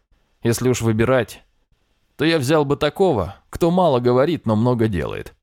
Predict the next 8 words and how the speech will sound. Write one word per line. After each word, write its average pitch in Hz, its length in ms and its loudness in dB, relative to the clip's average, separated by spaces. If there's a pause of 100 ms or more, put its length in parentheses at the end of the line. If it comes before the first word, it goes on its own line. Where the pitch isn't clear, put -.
(540)
Какого-нибудь 123 680 0
старого 123 440 0
сумасброда, 113 840 0
молюющего 101 540 0
с - 80 -6
утра 101 220 -2
до 98 120 0
вечера, 98 460 -2